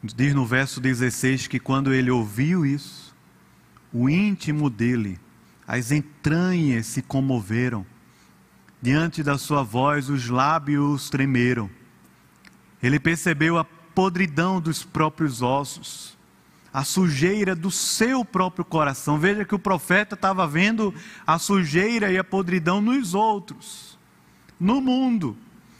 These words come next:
nas pessoas, nas nações. Mas diante da presença do santo, ele vê a podridão em si,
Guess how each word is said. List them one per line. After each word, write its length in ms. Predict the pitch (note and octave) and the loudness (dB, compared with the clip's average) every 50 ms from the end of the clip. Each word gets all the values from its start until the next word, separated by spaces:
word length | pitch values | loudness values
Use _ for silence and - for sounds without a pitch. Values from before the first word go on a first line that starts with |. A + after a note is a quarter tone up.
| _ - | _ -6
nas 220 | - D#3 F3 F3 - | 0 0 0 0 0
pessoas, 920 | - A#3 A3+ - - - A#3+ B3 B3 A#3+ A3+ G3+ D#3 - - - - - - - - - - | -2 -2 -2 -2 -2 0 2 2 2 2 0 -4 -6 -10 -16 -20 -20 -20 -20 -20 -20 -10 -2
nas 200 | D#3+ F3+ G3 G#3+ | 0 0 2 2
nações. 1000 | A3+ A#3+ A#3 - - - - A#3+ B3 B3+ B3 A#3 F3+ C#3 - - - - - - _ _ _ _ _ _ _ _ _ _ _ - - - _ _ - | 2 0 -2 -2 -4 0 0 2 2 2 0 -2 -4 -6 -10 -12 -16 -16 -18 -20 _ _ _ _ _ _ _ _ _ _ _ -20 -20 -20 _ _ -4
Mas 180 | D3+ E3 F#3 F3 | -2 0 0 2
diante 320 | E3+ G#3+ A#3 B3+ - G#3+ | 2 2 2 0 -2 0
da 100 | G#3 A3+ | -2 -2
presença 560 | A3 - A3 G#3+ F#3 E3 G3 G#3+ A3 - A3 | 0 2 0 0 2 2 2 0 0 -2 -2
do 140 | G3+ F#3 G3+ | -2 -2 -2
santo, 600 | - - - - F3 G3+ A3+ A#3 G#3 - G3 F3+ | -2 -2 0 2 2 2 2 0 0 0 2 2
ele 220 | F3+ F#3+ G#3 G#3 F3+ | 2 2 2 0 0
vê 220 | D#3 F#3 G#3+ A3 | 0 0 0 0
a 60 | A3 | -2
podridão 720 | - A3 G#3 G#3+ F#3 G3+ G3+ F3+ D#3+ F#3 G3+ A3+ A#3 A3+ G3+ - - - - - | -2 -2 -2 0 0 0 0 0 2 0 2 2 0 0 -2 -6 -12 -20 -10 -2
em 240 | A#3 B3+ C#4 C#4+ C#4 | 0 0 2 2 0
si, 720 | - - - - - - C4 C4+ C4+ B3+ A3+ F#3+ D#3+ C3+ | -2 -2 -4 -4 -2 0 0 2 2 2 2 0 0 -2